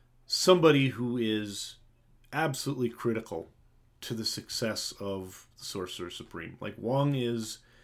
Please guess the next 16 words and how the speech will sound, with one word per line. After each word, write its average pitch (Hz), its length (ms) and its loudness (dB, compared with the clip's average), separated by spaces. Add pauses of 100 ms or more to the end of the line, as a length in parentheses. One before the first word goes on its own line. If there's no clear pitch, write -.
(320)
his 107 460 0 (420)
cook - 520 4
and 104 220 -6
Wong 120 320 -2
is 110 280 -4
his, 98 760 -4 (640)
you - 80 -10
know, 82 120 -10
servant, 147 680 4
but 113 140 -8 (120)
Wong 185 380 6
is 160 120 8
also, 175 440 4
like 123 280 4
he 120 120 -2
said, 104 460 -4